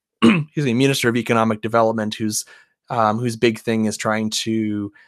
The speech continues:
um, trying to recruit tech companies to come to Calgary and relocate to Edmonton and trying to create, you know, trying, trying to help attract the knowledge economy to the province. Uh, and I think, like, and trying to diversify. And I think, like,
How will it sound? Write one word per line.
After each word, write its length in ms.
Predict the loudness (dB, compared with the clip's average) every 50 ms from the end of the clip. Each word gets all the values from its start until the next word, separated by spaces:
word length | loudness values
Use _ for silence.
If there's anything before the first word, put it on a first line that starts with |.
| _ _ _
um, 480 | -4 -2 0 2 2 0 0 -2 -4 -8 -8
trying 320 | -4 0 2 2 2 2
to 140 | 0 0 0
recruit 440 | 0 0 -2 0 0 0 0 0 -2
tech 220 | -2 -2 -2 -2
companies 580 | -2 -6 -4 -4 -2 -2 -2 -2 -2 -2 -2 -4
to 100 | -4 -4
come 200 | -2 -2 -2 -2
to 60 | -4
Calgary 600 | -4 0 2 2 2 2 0 0 0 0 2 2
and 160 | 2 2 2
relocate 400 | 2 4 2 2 2 0 -2 -2
to 100 | 2 2
Edmonton 580 | 2 2 2 2 0 0 0 0 -2 0 0 -2
and 80 | -4
trying 200 | -4 -4 -4 -2
to 60 | -4 -4
create, 320 | -4 -2 -2 -2 -2 -2
you 80 | -2 -2
know, 120 | -2 -2 -2 -4
trying, 260 | -2 0 2 2 2
trying 240 | 2 2 2 2 2
to 80 | 0 0
help 200 | 0 0 -2 -2
attract 400 | -2 0 2 2 2 0 -4 -12 -18 -20 -20 -20 _ _ 2
the 80 | 4
knowledge 460 | 4 6 6 6 8 8 6 6 4 2
economy 480 | 0 2 2 2 2 4 2 2 0 -2
to 100 | -4 -6
the 80 | -8
province. 600 | -4 0 2 4 4 4 2 0 -2 -2 -6 -6 -8 _ -20 -20 _ _ _ _ 0
Uh, 180 | 2 4 4 4 2
and 100 | 2 0
I 40 | 0
think, 180 | 0 0 4
like, 240 | 4 4 4 2 -4 _ _ _ _ _ _ _ _ _ _
and 160 | -6 -4 -4 -2
trying 140 | -2 -2 -2
to 60 | -2
diversify. 680 | -2 -4 0 2 2 2 2 0 -4 -4 -4 -6 -6 -6
And 80 | -8 -8
I 40 |
think, 160 | -6 -6 -4 -2
like, 160 | -2 -4